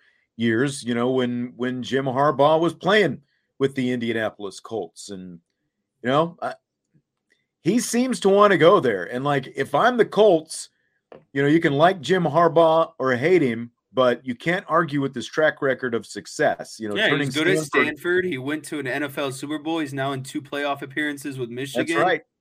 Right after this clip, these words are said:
Speaker 2: He's a
Speaker 1: That's
Speaker 2: winner,
Speaker 1: right.
Speaker 2: whether you think he's quirky or you like him or not. He gets the job done eventually.
Speaker 1: Well, and with what the Colts have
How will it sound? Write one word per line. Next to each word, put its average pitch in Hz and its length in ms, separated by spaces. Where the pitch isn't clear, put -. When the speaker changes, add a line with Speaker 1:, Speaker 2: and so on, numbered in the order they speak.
Speaker 2:
He's 170 160
a 214 40
Speaker 1:
That's 190 100
Speaker 2:
winner, 175 320
Speaker 1:
right. 160 160
Speaker 2:
whether 151 240
you 170 120
think 180 200
he's 156 140
quirky 180 640
or 151 40
you 131 140
like 156 240
him 180 140
or 147 60
not. 135 180
He 131 100
gets 151 280
the 151 100
job 139 380
done 127 380
eventually. 117 580
Speaker 1:
Well, 175 260
and 165 240
with 220 240
what 156 400
the 139 160
Colts 190 400
have 139 640